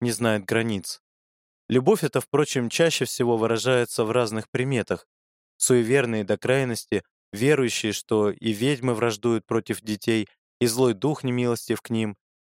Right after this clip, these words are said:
и человек может сглазить их насмерть. Татарки со дня рождения обвешивают своих детей разного рода молитвами, зашитыми в овсянках, амулетами и другого рода предметами, вроде синих бус, змеиных головок,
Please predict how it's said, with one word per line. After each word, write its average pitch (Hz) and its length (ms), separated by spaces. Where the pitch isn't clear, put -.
и 165 100
человек 156 500
может 127 300
сглазить 117 480
их 120 160
насмерть. 117 520
Татарки 123 540
со - 180
дня 127 220
рождения 113 560
обвешивают 107 720
своих 107 280
детей 117 380
разного 110 420
рода 107 240
молитвами, 104 640
зашитыми 110 580
в 101 80
овсянках, 113 640
амулетами 123 720
и 107 40
другого 123 500
рода 120 240
предметами, 107 680
вроде 101 460
синих 107 440
бус, 147 420
змеиных 110 500
головок, 120 560